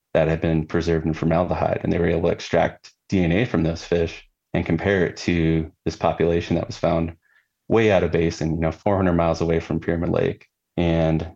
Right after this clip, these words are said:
that strain of fish, now referred to often as the Pilot Peak strain, is what we're working to reintroduce kind of range-wide across the Tahoe, Truckee, and Pyramid watershed. And we produce about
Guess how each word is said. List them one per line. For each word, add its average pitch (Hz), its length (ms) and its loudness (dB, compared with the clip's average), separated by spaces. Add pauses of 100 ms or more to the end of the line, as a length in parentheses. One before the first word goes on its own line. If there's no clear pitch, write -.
that 90 180 2
strain 90 260 0
of 85 60 -4
fish, 92 300 -2
now 85 140 0
referred 85 400 -2
to 90 160 0
often 90 360 0
as 82 140 -2
the 87 80 -4
Pilot 87 340 0
Peak 107 220 -2
strain, 123 360 -2 (280)
is 85 260 -2
what 90 180 2
we're 87 160 2
working 90 360 0
to 87 400 0
reintroduce 92 840 0
kind 90 180 0
of 82 260 -4 (200)
range-wide 87 600 2
across 85 380 -2
the 85 80 -2
Tahoe, 87 340 0
Truckee, 87 600 -2
and 87 180 -4
Pyramid 87 460 -4 (280)
watershed. 85 680 0
And 80 460 0
we 85 140 -2
produce 85 480 -4
about 82 380 -2